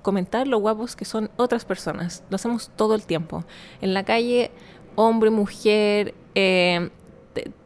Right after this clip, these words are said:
transexual, eh, de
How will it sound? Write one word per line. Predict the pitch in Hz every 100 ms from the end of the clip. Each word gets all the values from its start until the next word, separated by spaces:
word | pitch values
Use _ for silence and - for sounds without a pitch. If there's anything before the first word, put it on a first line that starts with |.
| -
transexual, | - 196 202 190 - - 196 190 190 190 190 185 185 196 - - - -
eh, | 202 190 180 185 180
de | -